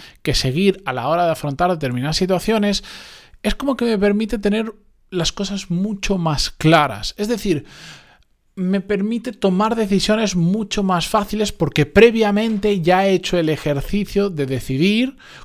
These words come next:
cómo me voy a comportar en determinadas situaciones. Y os pongo un ejemplo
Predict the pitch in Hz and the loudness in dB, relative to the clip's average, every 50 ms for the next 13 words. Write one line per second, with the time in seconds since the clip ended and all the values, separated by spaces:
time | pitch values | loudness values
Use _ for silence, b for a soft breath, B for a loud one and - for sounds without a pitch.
0 | B B 185 202 202 190 190 185 180 170 160 151 147 151 143 - 156 151 139 165 | B B 2 4 4 4 2 0 0 -2 -2 -2 -2 -2 -2 -2 -4 -2 0 0
1 | 160 156 - 190 208 220 208 175 147 135 127 - 123 117 120 120 127 151 175 165 | 0 0 0 -2 -2 -2 -2 -4 -6 -6 -4 -4 -6 -4 -4 -6 -6 -6 -6 -6
2 | - - 127 - 117 104 - 147 143 127 107 101 104 - 160 160 - - 226 226 | -6 -8 -8 -10 -12 -10 -6 -6 -6 -6 -6 -8 -10 -6 -6 -6 -4 -4 -6 -6
3 | 226 214 190 - - 196 190 185 208 214 226 226 226 | -4 -6 -6 -6 -4 -4 -4 -4 -2 -2 -4 -4 -6